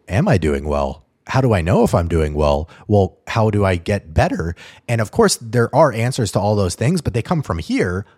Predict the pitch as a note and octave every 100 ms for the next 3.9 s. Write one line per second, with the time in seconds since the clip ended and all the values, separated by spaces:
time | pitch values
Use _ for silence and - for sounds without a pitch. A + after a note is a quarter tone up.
0 | _ B2 E3 D#3 D3+ C#3+ A#2+ G#2 - A2+
1 | - - G3+ - - - - _ G2+ G2
2 | - A2+ G2+ F#2+ E2 F2+ F#2 F#2 G#2+ G2+
3 | F#2 - _ - B2 A#2 A#2+ - G2